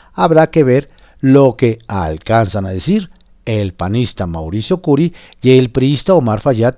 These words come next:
que va como presidente de la conago. Pero lo más importante será conocer en los próximos días las definiciones de Alejandro Alito Moreno y Rubén Moreira, en un tema clave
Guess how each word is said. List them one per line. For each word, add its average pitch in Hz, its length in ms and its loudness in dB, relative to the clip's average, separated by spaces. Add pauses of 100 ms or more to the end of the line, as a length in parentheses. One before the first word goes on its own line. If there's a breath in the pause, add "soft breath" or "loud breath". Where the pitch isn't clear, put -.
(320)
que 80 200 -10
va 165 300 -4 (400)
como 147 380 0
presidente 113 580 -2
de 101 100 -2
la 98 140 -2
conago. 76 440 -10 (1080 loud breath)
Pero 160 160 4
lo 175 120 6
más 160 240 0
importante 160 680 0
será 147 340 0
conocer 202 500 -4 (120)
en 113 200 -2
los 104 200 -6
próximos 90 600 -4
días 120 340 -2 (280 loud breath)
las 127 300 4
definiciones 127 640 0
de 117 260 -2 (120)
Alejandro 101 840 -2
Alito 110 320 -4
Moreno 143 460 -2 (200 soft breath)
y 101 140 -8
Rubén 87 320 -4
Moreira, 117 540 0 (600)
en 85 260 -10
un 131 220 -2
tema 120 360 -2
clave 190 480 0